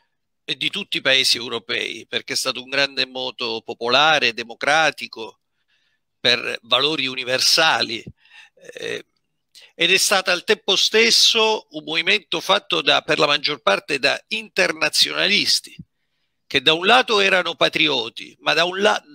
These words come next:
dall'altro lato, come Lorenzo Orsetti, erano capitanati molto spesso da migliaia di antifascisti che erano pochi anni prima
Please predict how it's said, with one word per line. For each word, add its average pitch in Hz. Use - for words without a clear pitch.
dall'altro 202
lato, 220
come 214
Lorenzo 196
Orsetti, -
erano 180
capitanati 196
molto 175
spesso 208
da 160
migliaia 180
di 143
antifascisti 175
che 190
erano 151
pochi 190
anni 170
prima 190